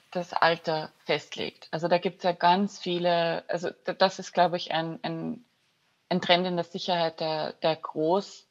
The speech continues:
groß wird. Es gibt ja, also das ist jetzt endlich etwas, das, das angesprochen wird, das herauskommt,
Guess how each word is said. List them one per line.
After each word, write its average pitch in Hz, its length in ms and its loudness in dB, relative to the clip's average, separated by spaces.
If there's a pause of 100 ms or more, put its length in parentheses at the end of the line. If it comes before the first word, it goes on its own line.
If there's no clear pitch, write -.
(100)
groß 180 420 -2
wird. 208 360 -2 (460)
Es - 180 -8
gibt - 240 0
ja, 165 180 6
also 175 220 -2
das 170 160 -8
ist 175 100 -14
jetzt 175 220 -8
endlich 175 520 -4
etwas, 175 240 -8
das, - 300 -8
das - 360 -6 (280)
angesprochen 180 640 0
wird, 180 140 -6
das 170 100 -12
herauskommt, 175 720 0